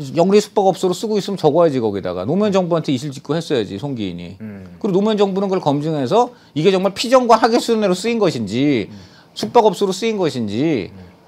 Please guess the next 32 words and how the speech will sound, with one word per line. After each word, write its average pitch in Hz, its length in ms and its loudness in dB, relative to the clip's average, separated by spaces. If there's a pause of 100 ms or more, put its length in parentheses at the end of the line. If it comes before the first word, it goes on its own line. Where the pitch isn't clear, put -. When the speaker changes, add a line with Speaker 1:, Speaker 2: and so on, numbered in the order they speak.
(120)
Speaker 1:
해야 240 120 6
되는데 220 220 2
어쨌든 202 260 -2
관보에는 165 480 -2
피정과 214 320 -4
숙박업소라고 170 680 -4
돼-, - 120 -6
아, 147 40 -2 (120)
피정과 202 340 2
숙박업소가 175 640 2
아니네. 117 260 0 (280)
피정과 208 440 2
학예 220 300 0
수련회라고 185 400 -2
돼 139 120 0
있지 156 140 -4
않습니까? 101 680 -6
Speaker 2:
음. 107 300 -12
Speaker 1:
이거부터가 247 460 0
말이 185 320 0
안 113 160 -2
되는 110 220 -6
거예요. 95 260 -10
그러니까. 92 340 -14
네. 92 180 -14 (280)
Speaker 2:
예. 131 160 -8 (500)
제주별장, 202 760 6
송기인 208 680 4
제주별장 180 840 4
그 175 180 0
수상한 190 500 4
행적들, 170 800 -2